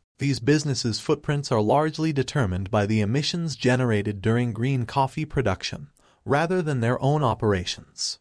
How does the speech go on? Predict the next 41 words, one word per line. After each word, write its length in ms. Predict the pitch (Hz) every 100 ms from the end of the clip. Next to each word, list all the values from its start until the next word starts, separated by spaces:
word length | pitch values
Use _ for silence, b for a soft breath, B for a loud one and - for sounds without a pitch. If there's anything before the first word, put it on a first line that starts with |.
| -
The 100 | 117
risk 340 | 147 208 -
is 140 | 117 110
that 160 | 110
an 100 | 104
incorrectly 600 | 123 135 151 160 - 143
chosen 420 | 139 156 151 143 123
figure 380 | - 127 101
skews 420 | 101 - 170 160 143
the 140 | 101
assessment 500 | 90 143 139 - 139
of 100 | 107
what 200 | 98 95
should 220 | - 147
be 120 | 151
done 240 | 135 123 123
to 120 | -
cut 200 | - 131
emissions. 760 | 110 92 - - _ - - - _ _ _ -
With 160 | 117
over 240 | 127 104 101
ten 320 | - 156 160
million 280 | 143 156 143
hectares 520 | 131 139 - 135 120
of 100 | 92
land 320 | 98 113 135
under 220 | 127 127
production, 640 | 131 143 113 104 - - - -
across 400 | 120 170 170 165
almost 480 | 139 123 120 113 -
sixty 340 | 160 - 135
countries, 680 | - 131 98 90 - - - -
producing 520 | 143 165 180 196 170
over 280 | 139 120 110
one 220 | 117 143
hundred 380 | 143 151 147 -
thirty 280 | 147 143
million 420 | 131 120 151 143 107
bags 380 | 104 117 120
of 140 | 98 -
green, 420 | 104 92 98